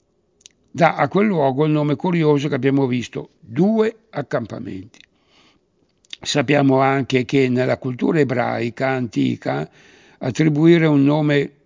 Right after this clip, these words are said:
significava, in concreto, descrivere una situazione o definire le funzioni e le caratteristiche di una persona o di un luogo.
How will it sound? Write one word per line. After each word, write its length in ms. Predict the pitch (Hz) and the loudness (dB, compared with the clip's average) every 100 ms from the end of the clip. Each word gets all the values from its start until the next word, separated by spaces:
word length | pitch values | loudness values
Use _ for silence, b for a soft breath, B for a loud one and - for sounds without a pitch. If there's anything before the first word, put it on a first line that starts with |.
| _ - | _ -16
significava, 840 | 104 127 101 127 - 85 104 110 | -6 -6 -4 -4 -4 -4 -4 -6
in 100 | 120 | -10
concreto, 640 | - 127 120 123 113 127 135 b b b b | -6 -4 -2 -4 -4 -6 -10 b b b b
descrivere 840 | - 135 127 - 156 175 170 139 143 | -2 0 0 0 2 4 4 2 0
una 320 | 180 160 143 | 0 0 -2
situazione 880 | - 135 127 147 127 208 285 277 156 | -4 -6 -2 -2 -2 -2 0 0 0
o 160 | 139 | 0
definire 800 | 127 139 131 - 156 156 131 123 | 0 -2 -2 -2 0 2 0 -2
le 120 | 131 | -2
funzioni 800 | 113 - 190 143 151 139 139 185 - b b b | -4 -2 -2 -2 -2 0 0 -2 -6 b b b
e 120 | - | -2
le 120 | 226 190 | 0 2
caratteristiche 920 | 175 160 160 - 170 135 - 139 143 | 0 0 0 0 0 0 -2 -2 -2
di 80 | 131 | 0
una 200 | 143 139 | 0 0
persona 600 | - 147 123 135 135 - - | -2 -4 -2 -2 -2 -6 -2
o 180 | 147 | -2
di 120 | 127 135 | 2 2
un 200 | 139 135 | 2 2
luogo. 560 | 139 135 135 131 170 | 2 2 2 -2 -4